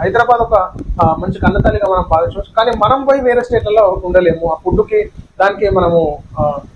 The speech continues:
వెలిగేటటువంటి ఆస్కారం ఉండదు. కాబట్టి ఈనాడు ఎన్నో విషయాలను చూసుకుంటే హైదరాబాద్ ఒక మంచి హబ్గా మనం భావించుకోవచ్చు. అదేవిధంగా ఈనాడు బ్రహ్మోస్ ఏరోస్పేస్ విస్తరణ కూడా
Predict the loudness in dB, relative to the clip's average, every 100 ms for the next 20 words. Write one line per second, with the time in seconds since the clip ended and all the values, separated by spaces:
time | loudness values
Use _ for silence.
0 | 0 2 4 0 -2 -2 -2 -2 -2 -2
1 | -2 -2 -2 0 0 0 -2 -2 -2 -4
2 | -8 -2 2 2 2 4 4 2 0 0
3 | 0 0 -2 -2 -2 0 0 0 0 2
4 | 0 -2 -6 -2 0 0 -2 -10 -2 -2
5 | 2 0 2 0 0 0 -2 -2 0 2
6 | 2 2 4 2 2 0 0 -6 -12 -2
7 | 2 2 2 2 0 0 -2 -2 -4 0
8 | 0 0 -2